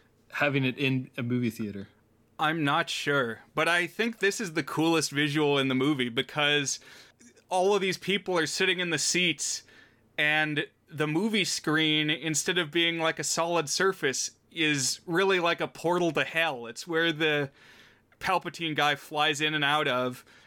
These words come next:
Speaker 2: and all of the people who are trapped in this theater are, like, desiccated shells. It's like they can't leave. They're, they have to stay stuck to the movie screen.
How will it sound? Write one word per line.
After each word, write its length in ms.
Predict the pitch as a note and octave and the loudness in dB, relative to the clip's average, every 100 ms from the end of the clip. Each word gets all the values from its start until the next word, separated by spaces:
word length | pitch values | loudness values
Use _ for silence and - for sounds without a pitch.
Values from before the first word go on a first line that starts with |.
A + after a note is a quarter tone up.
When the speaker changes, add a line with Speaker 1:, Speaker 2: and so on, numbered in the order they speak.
| - | -6
Speaker 2:
and 240 | C#3+ D3 C3+ | -2 0 -2
all 320 | - D3+ F3 | -2 0 0
of 80 | D#3+ | -2
the 80 | |
people 500 | - - E3+ F3+ D#3+ | -4 -4 -4 -2 -2
who 120 | C#3+ D3+ | 0 0
are 120 | C#3 | 0
trapped 380 | - D3+ D3+ - | -2 0 0 -2
in 100 | D3 | -4
this 200 | C3+ - | -4 -2
theater 520 | C#3+ D3+ C#3+ C3+ C#3 | 0 2 2 2 0
are, 220 | C3+ C3 | 0 0
like, 400 | C3 C3 B2+ - C3+ | 2 2 0 -4 -8
desiccated 1080 | - C#3+ - D#3 - D3+ D3+ D3+ D3+ C#3 C#3 - _ _ | -2 -2 -2 -8 -4 0 2 2 2 0 -4 -6 _ _
shells. 880 | - - - C#3+ D#3 C3+ A2 B2+ - _ _ _ - | -6 -2 0 2 0 -2 -8 -14 -18 _ _ _ -10
It's 280 | C3 C3+ | -10 -6
like 180 | F3 C#3+ | -4 -2
they 100 | E3 | -2
can't 400 | C#3+ E3+ E3 D#3 | -2 0 -2 -2
leave. 420 | C#3 D#3 D3+ C#3 | -4 0 2 0
They're, 260 | B2 C#3 D3 | 0 0 0
they 220 | C#3+ C#3 | 0 -2
have 360 | B2+ D3 D3+ - | 0 0 -2 -4
to 80 | D3+ | -10
stay 340 | - D#3+ D3 | -4 -2 0
stuck 460 | C3+ - - C#3+ - | 2 0 0 -4 -6
to 120 | D3+ | -10
the 80 | C3+ | -4
movie 280 | C#3 C#3 B2+ | -2 0 -2
screen. 400 | - A#2+ A2+ | -2 -2 -2